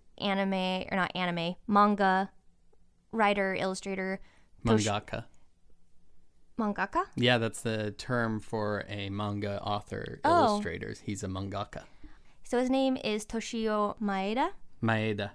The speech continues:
Speaker 1: Ma-
Speaker 2: Toshio Maeda.
Speaker 1: Thank you. Thank
Speaker 2: You're
Speaker 1: you.
Speaker 2: welcome.
Speaker 1: And he really, I mean, there might have been, like,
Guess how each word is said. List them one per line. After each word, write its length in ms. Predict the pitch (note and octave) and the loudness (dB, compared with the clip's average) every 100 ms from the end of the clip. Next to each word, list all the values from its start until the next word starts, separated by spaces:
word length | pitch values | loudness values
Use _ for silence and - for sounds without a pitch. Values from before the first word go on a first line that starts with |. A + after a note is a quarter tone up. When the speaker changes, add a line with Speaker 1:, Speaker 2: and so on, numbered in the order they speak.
| - - | -8 6
Speaker 1:
Ma- 60 | A#3 | 8
Speaker 2:
Toshio 420 | - D#3+ D#3 D#3 D3 - B2+ | 8 6 4 2 -2 -6 0
Maeda. 500 | A2+ A2 G#2+ E3 - - | 4 4 2 0 -8 -4
Speaker 1:
Thank 240 | F3+ F3 - | -4 -2 -6
you. 180 | F3+ - _ | -10 -12 _
Thank 120 | F#3+ A#2 | -6 -6
Speaker 2:
You're 80 | |
Speaker 1:
you. 60 | A2+ - | -6 -8
Speaker 2:
welcome. 100 | C3 - - - - - - | -10 -14 -18 -12 -10 -4 2
Speaker 1:
And 500 | A#3+ A#3 A#3 A3 - - - - - - | 6 6 4 0 -6 -18 -20 -20 -20 -20
he 840 | - - D4+ E4 C#4 A#3 A3 A3 A3+ - - - - - - - - - - - - - | -20 -8 0 2 4 2 2 0 -4 -16 -18 -18 -20 -20 -20 -20 -20 -20 -20 -20 -18 -6
really, 920 | G#3+ C#4+ D#4 C#4+ A3 G3 F#3+ F#3 G3 - - - - - - _ - - - - - - | 2 4 6 6 6 4 2 0 -6 -12 -20 -20 -20 -20 -20 _ -20 -20 -20 -20 -4 4
I 40 | |
mean, 140 | B3+ C4 | 6 8
there 120 | C#4+ | 8
might 220 | B3+ C4+ | 8 8
have 160 | D#4 C4+ | 4 2
been, 380 | B3+ A#3 G#3 - | 2 2 2 -4
like, 200 | F#3+ | -4